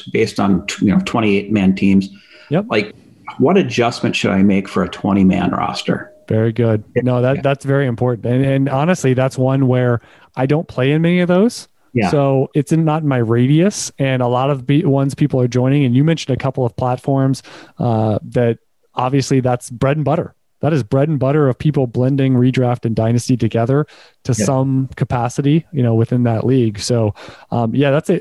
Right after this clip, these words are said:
Speaker 2: that's a really good one. Um, what I would say, uh, just my answer, if you were emailing that, would be,
Speaker 1: Mm-hmm.
Speaker 2: honestly, I would use the F F P C setting.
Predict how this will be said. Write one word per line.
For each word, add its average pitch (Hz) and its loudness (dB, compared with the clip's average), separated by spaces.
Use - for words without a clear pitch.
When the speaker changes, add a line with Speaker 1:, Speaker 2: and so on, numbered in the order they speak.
Speaker 2:
that's 160 0
a 180 2
really 143 2
good 120 2
one. 147 0
Um, 131 0
what 160 2
I 185 4
would 165 4
say, 180 0
uh, 127 0
just 147 -4
my 135 0
answer, 143 0
if 131 -4
you 139 4
were 127 2
emailing 143 2
that, 170 0
would 139 2
be, 135 2
Speaker 1:
Mm-hmm. - -10
Speaker 2:
honestly, 160 2
I 127 0
would 131 2
use 131 4
the 139 0
F 123 0
F 123 -2
P 120 2
C 123 2
setting. 139 0